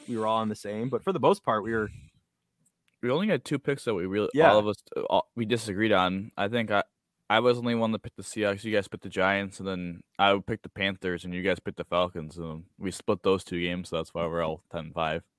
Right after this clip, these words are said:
Speaker 1: Right.
Speaker 2: I also, I also got screwed, but that's okay.
Speaker 1: How?
Speaker 2: The Panther game, I got completely
Speaker 1: Oh, yeah.
Speaker 2: the dude missed a
Speaker 1: Yeah.
Speaker 2: thirty-three yard field goal in overtime for the win. Not to
Speaker 1: Mm-hmm.
Speaker 2: mention a forty-yard P A T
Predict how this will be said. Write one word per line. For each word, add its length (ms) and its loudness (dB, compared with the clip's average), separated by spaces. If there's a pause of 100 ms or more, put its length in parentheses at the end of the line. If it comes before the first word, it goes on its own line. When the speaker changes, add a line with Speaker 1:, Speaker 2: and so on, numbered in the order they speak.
(140)
Speaker 1:
Right. 180 -2
Speaker 2:
I 60 12
also, 240 8 (100)
I 80 12
also 220 8
got 160 2
screwed, 600 -2
but 180 0
that's 160 0
okay. 400 2 (460)
Speaker 1:
How? 340 4 (1700)
Speaker 2:
The 60 -2
Panther 360 4
game, 180 0
I 60 4
got 100 2
completely 540 -4
Speaker 1:
Oh, 220 10
yeah. 280 6
Speaker 2:
the 80 8
dude 180 4
missed 160 0
a 20 2
Speaker 1:
Yeah. 120 8
Speaker 2:
thirty-three 300 6
yard 120 8
field 220 2
goal 160 6
in 60 2
overtime 300 2
for 60 -10
the 100 0
win. 340 2 (220)
Not 80 4
to 80 2
Speaker 1:
Mm-hmm. 60 4
Speaker 2:
mention 240 2
a 40 0
forty-yard 540 0
P 200 0
A 40 -2
T 300 -6